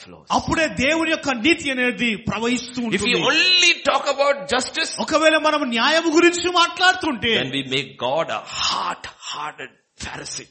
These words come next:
Speaker 2: ఇదిగో దేవుని మనం ఎలా చేస్తామంటే, పరిసెవులలో కఠినమైన కలి-, హృదయం కలిగిన వారికి చేస్తాం.
Speaker 1: But if we don't talk about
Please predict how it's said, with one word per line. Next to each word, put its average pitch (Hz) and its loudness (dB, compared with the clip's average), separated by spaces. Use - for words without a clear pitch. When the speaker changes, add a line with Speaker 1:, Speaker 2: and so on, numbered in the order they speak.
Speaker 2:
ఇదిగో 269 4
దేవుని 294 0
మనం 269 -2
ఎలా 247 0
చేస్తామంటే, 285 -2
పరిసెవులలో 285 0
కఠినమైన 320 0
కలి-, 254 -6
హృదయం 269 -4
కలిగిన 240 -4
వారికి 208 -6
చేస్తాం. 185 -4
Speaker 1:
But 233 -2
if 220 -4
we 233 -2
don't 277 6
talk 269 2
about 254 2